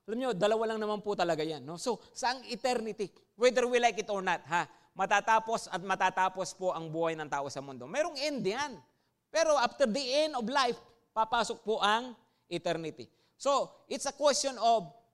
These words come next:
uh, which? Which eternity? Oo nga, no?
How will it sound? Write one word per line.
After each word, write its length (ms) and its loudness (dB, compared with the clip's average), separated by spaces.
uh, 480 4
which? 640 -2
Which 400 -4
eternity? 800 -2
Oo 480 -6
nga, 240 -2
no? 240 -6